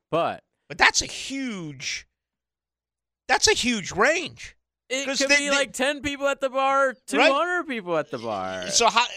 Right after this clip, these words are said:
Speaker 2: so what, do they just take an average?
Speaker 1: I, I don't, I'm not sure when it comes to bars. All I know is with Nielsen,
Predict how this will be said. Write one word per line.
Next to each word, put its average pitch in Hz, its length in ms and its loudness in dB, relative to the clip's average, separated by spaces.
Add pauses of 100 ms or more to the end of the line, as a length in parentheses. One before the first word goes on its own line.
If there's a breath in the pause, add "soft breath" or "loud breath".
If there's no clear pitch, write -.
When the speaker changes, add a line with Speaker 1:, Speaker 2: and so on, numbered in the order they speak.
Speaker 2:
so 180 160 -4
what, 208 120 -2
do 208 60 -2
they 196 100 0
just 175 180 -4
take 185 140 0
an 127 80 -2
average? 226 420 0
Speaker 1:
I, 151 260 0
I 147 240 -2
don't, 170 300 -6
I'm 165 260 -2
not 190 220 -2
sure 180 220 -4
when 180 100 -2
it 160 60 -4
comes 156 280 -6
to 131 80 -8
bars. 117 400 0
All 127 200 0
I 170 120 -2
know 160 200 -2
is 139 140 -2
with 127 220 -8
Nielsen, 143 800 -4